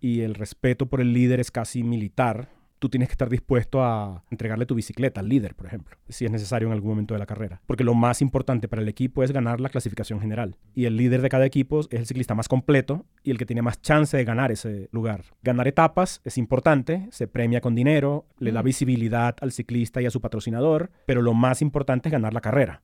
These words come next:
Speaker 1: Entonces, dentro de cada equipo está el líder, que debe ser el más completo de todos. Necesariamente es un escalador, porque en las etapas de montaña es donde va, donde puedes perder mucho más tiempo.
Speaker 2: Mm.
Speaker 1: Si no te defiendes bien en la montaña, es imposible que ganes la carrera
Speaker 2: ¿Y son un
Speaker 1: general.
Speaker 2: poco más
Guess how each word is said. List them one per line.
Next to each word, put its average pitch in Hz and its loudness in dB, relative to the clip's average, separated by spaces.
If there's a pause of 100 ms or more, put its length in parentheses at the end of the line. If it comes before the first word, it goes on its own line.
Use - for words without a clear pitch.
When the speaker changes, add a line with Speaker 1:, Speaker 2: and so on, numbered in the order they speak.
Speaker 1:
Entonces, 127 -6
dentro 151 4
de 147 2
cada 147 4
equipo 151 2
está 113 -4
el 123 4
líder, 165 8 (120)
que 135 -4
debe 120 2
ser 123 2 (180)
el 120 -2
más 120 0
completo 135 4
de 135 4
todos. 160 4 (300)
Necesariamente 139 6
es 143 2
un 143 8
escalador, 147 6 (100)
porque 123 -2
en 120 2
las 120 2
etapas 123 0
de 127 4
montaña 123 2
es 123 2
donde 117 2
va, 113 -4
donde 117 -2
puedes 113 -2
perder 117 0
mucho 123 0
más 113 -2
tiempo. 135 2 (100)
Speaker 2:
Mm. 135 -10
Speaker 1:
Si 117 -4
no 117 0
te 135 0
defiendes 131 6
bien 135 6
en 120 4
la 120 2
montaña, 135 0 (320)
es 113 -4
imposible 113 2
que 110 -4
ganes 110 -2
la 113 -4
carrera 104 -6
Speaker 2:
¿Y 104 -8
son 104 -12
un - -6
Speaker 1:
general. 156 2
Speaker 2:
poco 165 0
más 156 -2